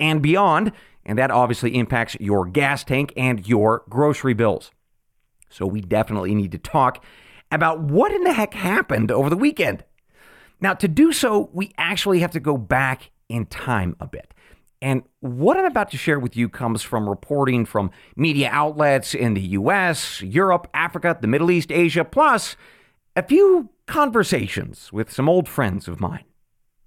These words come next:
So let's start with just over a year ago, just after Russia's invasion of Ukraine.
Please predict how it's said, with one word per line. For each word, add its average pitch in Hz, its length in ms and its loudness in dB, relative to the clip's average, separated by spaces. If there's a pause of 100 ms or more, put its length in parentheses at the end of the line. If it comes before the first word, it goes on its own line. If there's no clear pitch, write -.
(480)
So 151 180 0
let's 202 280 0
start 170 440 2
with 139 300 0
just 156 460 -2
over 135 500 2
a 127 60 -4
year 117 340 2
ago, 87 220 -2
just 135 260 -2
after 135 340 -2
Russia's 110 420 0
invasion 104 560 0
of 85 100 -6
Ukraine. 95 640 -4